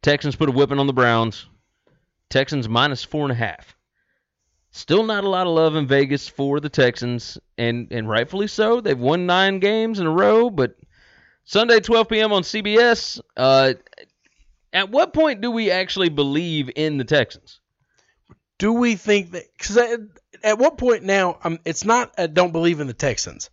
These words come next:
Speaker 2: It's, I've watched football long enough to know teams just don't run off ten-game winning streaks.
Speaker 1: Agreed.
Speaker 2: Like, the Saints had one rolling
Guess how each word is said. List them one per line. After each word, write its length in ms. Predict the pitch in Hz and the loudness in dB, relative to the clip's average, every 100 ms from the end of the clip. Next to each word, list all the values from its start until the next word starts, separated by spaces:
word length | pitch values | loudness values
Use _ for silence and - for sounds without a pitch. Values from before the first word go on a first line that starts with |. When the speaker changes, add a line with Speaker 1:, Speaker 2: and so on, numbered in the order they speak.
| _ _ _ _ _ - | _ _ _ _ _ -2
Speaker 2:
It's, 180 | 190 185 | 0 4
I've 180 | 185 165 | 2 4
watched 320 | 202 208 - | 4 2 2
football 460 | 208 - 165 151 | 0 2 4 6
long 260 | 151 160 160 | 6 4 4
enough 220 | 156 151 | 0 -2
to 80 | - | -2
know 260 | 156 147 131 - _ | 0 2 0 -6 _
teams 300 | - 311 302 | 2 2 2
just 200 | 277 247 | 0 0
don't 220 | 247 202 | 0 0
run 180 | 170 190 | 0 -2
off 240 | 190 156 - | -2 -6 -8
ten-game 520 | - 185 170 151 123 | -6 -4 -4 -6 -6
winning 240 | 170 156 | -6 -6
streaks. 640 | 117 - 76 - - - - _ _ _ _ _ | -8 -10 -12 -16 -16 -16 -18 _ _ _ _ _
Speaker 1:
Agreed. 360 | 123 131 120 - _ _ - | -8 -6 -6 -8 _ _ 0
Speaker 2:
Like, 200 | 185 185 | 2 2
the 80 | 196 | 2
Saints 540 | - 233 247 180 - - _ _ _ _ | 4 4 2 -2 -6 -10 _ _ _ _
had 300 | - 151 170 | 0 2 4
one 240 | 180 208 | 4 4
rolling 600 | 202 233 269 160 139 131 | 6 6 6 0 -4 -6